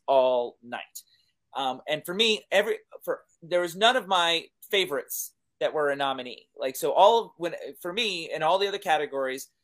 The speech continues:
you know, my favorite, um, you know, whether it be Best Supporting Actor, Best Screenplay, or whatever,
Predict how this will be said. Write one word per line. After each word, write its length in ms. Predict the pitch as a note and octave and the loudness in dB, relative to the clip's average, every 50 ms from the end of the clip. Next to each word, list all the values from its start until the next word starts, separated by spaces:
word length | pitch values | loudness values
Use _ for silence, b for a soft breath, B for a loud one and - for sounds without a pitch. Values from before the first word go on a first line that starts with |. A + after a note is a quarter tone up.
| _ _ _ _ _ _ | _ _ _ _ _ _
you 100 | D#3+ D#3 | -10 -10
know, 60 | C3+ | -6
my 140 | C#3 D3 C#3+ | -4 -4 -6
favorite, 600 | C#3 - - - A3+ B3 A3 D3+ D3+ C#3 C3 - - - _ _ _ _ _ _ _ _ _ _ _ _ _ | -6 -2 0 0 2 2 0 0 -2 -2 -2 -4 -10 -16 _ _ _ _ _ _ _ _ _ _ _ _ _
um, 400 | - D3+ D3 C#3 C3+ C3+ C3 B2+ - | -2 0 0 0 0 -2 -6 -8 -12
you 60 | D#3 | -8
know, 60 | D#3 C#3+ | -4 -4
whether 140 | C#3 C3+ | -2 -2
it 60 | B2 D3+ | -4 -6
be 80 | D3+ | -4
Best 200 | C#3+ D3+ D3 - | -2 -2 -2 -2
Supporting 240 | - - E3+ E3+ F3+ | -4 -4 -4 0 0
Actor, 280 | F#3+ F#3 F3+ - F3 D3 | 0 0 0 -4 -6 -6
Best 260 | C3+ C3 - - - | -6 -6 -6 -6 -8
Screenplay, 360 | F3 E3+ D#3+ D3 D#3 D3 C#3 | -10 -10 -8 -4 -2 0 0
or 60 | C3 | 0
whatever, 440 | C3 C#3+ D3+ D3 C#3 C3+ C3 - _ | 0 0 0 0 0 -2 -4 -6 _